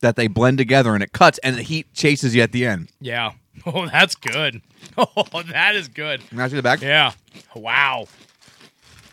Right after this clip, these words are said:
Speaker 2: And they're not too sweet. I was worried, uh, like, another hot
Speaker 1: Yeah.
Speaker 2: barbecue. You know
Speaker 1: Yeah.
Speaker 2: what I mean? Like, that's always, every time I see.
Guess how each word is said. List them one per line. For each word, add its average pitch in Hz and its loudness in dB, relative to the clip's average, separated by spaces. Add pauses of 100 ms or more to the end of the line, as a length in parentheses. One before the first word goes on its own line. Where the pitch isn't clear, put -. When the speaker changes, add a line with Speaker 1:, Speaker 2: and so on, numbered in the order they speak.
(440)
Speaker 2:
And 240 2
they're 254 4
not 269 2
too 220 4
sweet. 113 -4
I 175 8
was 208 6
worried, 202 6
uh, 190 4
like, 185 2
another 175 0
hot 147 4
Speaker 1:
Yeah. - 4
Speaker 2:
barbecue. 147 0
You 135 2
know 165 6
Speaker 1:
Yeah. 156 8
Speaker 2:
what - 8
I 220 6
mean? 220 4
Like, 180 0
that's 180 -2
always, 165 -4 (240)
every 214 6
time 233 2
I 208 2
see. 180 -6